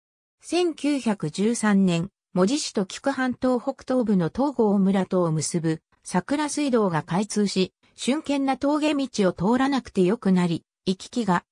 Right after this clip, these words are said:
飛躍的に便利になった。千九百二十一年には、初代椿トンネルも開通し、桟橋通りから、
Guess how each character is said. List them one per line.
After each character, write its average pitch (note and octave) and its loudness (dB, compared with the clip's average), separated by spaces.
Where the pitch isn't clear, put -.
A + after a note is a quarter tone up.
飛 - -4
躍 C4 -2
的 C#4+ -2
に C4 2
便 B3 2
利 A3 2
に F#3 4
な F3 2
っ F3 -6
た。 C3 -6
千 E4+ -2
九 C#4 -2
百 G#3+ -2
二 A#3+ 2
十 A3 2
一 F#3 0
年 A3+ 2
に D#3+ 2
は、 C#3+ 0
初 D#4 -2
代 B3 0
椿 A3+ -2
ト C4+ -2
ン C4+ 0
ネ A#3+ 2
ル F3+ 4
も D#3 0
開 E3+ -2
通 G#3 0
し、 F3+ 0
桟 C#4+ 0
橋 C#4 -4
通 C#4 2
り G#3+ 0
か F#3+ -2
ら、 E3 0